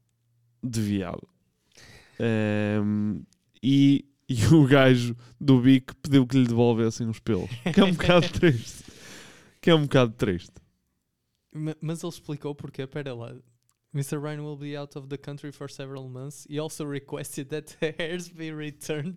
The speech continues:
Speaker 2: to him." Opa,
Speaker 1: Ah,
Speaker 2: este
Speaker 1: ah, é? Ah, é de viado? Então devolve isso. Olha, já nem ficas com esses quinze pelinhos.
Speaker 2: Não, tá, tá visto que o,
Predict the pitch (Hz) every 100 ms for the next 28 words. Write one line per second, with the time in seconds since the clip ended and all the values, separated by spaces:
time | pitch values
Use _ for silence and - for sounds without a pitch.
0 | - 151 143 143 147 156 - - - -
1 | 143 156 147 - 139 131 151 160 220 269
2 | 175 180 208 190 175 196 220 240 226 226
3 | 311 226 220 185 175 165 - - 180 165
4 | 170 202 240 302 - 226 254 - 233 202
5 | - 226 202 190 190 160 143 131 123 123
6 | 120 123 127 123 123 117 120 - - -
7 | 131 127